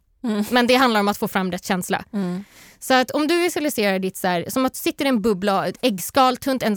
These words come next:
Speaker 2: äggskal med rosa, rosa glittrigt. Jag menar,
Speaker 1: Det är
Speaker 2: vi,
Speaker 1: vackert
Speaker 2: vi, ja, men
Speaker 1: också.
Speaker 2: vi nagelterapeuter gillar glittrigt. Det blir
Speaker 1: Ja.
Speaker 2: starkare när det är glittrigt. Så att jag
Speaker 1: Ja.
Speaker 2: brukar också säga glit-, glitter, massa rosa glitter runt dig, liksom. Det vill säga, du kan skicka ut energi,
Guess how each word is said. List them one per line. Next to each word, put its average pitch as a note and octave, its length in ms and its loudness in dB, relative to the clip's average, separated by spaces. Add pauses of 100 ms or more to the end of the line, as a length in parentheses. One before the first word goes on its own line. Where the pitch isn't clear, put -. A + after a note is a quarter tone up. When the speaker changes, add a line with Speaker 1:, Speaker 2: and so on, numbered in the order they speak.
Speaker 2:
äggskal G3 420 -2
med F3 360 -4
rosa, F#3+ 520 -4
rosa G#3+ 320 2
glittrigt. - 600 -6 (300)
Jag A3 100 -4
menar, A3 180 2 (240)
Speaker 1:
Det E3 60 -12
är F3+ 60 -8
Speaker 2:
vi, B3+ 60 2
Speaker 1:
vackert B3 180 2
Speaker 2:
vi, E4 200 2
ja, D#4 120 4
men D#4+ 140 2
Speaker 1:
också. D4 100 -2
Speaker 2:
vi E4+ 360 0
nagelterapeuter A#3 720 -2
gillar F3+ 180 -2
glittrigt. G3 520 -4
Det B3 100 0
blir C#4 120 2
Speaker 1:
Ja. - 40 -2
Speaker 2:
starkare C4 480 2
när F#3 80 -4
det F#3 60 -4
är - 20 -4
glittrigt. G3+ 460 -4
Så - 60 -2
att A3+ 80 -2
jag B3 80 4
Speaker 1:
Ja. - 20 -4
Speaker 2:
brukar A3 180 -2
också F#3+ 120 -6
säga D3+ 160 -4
glit-, G#3+ 300 -2
glitter, G3+ 520 -2
massa A3+ 300 2
rosa B3 280 2
glitter G#3+ 320 -2
runt F#3 160 -4
dig, D3 100 -8
liksom. - 220 -16 (800)
Det B3+ 120 0
vill D4+ 100 2
säga, C4 140 4
du D4+ 260 2
kan E4+ 160 -4
skicka - 260 0 (100)
ut A#3 560 0
energi, F#3+ 460 -2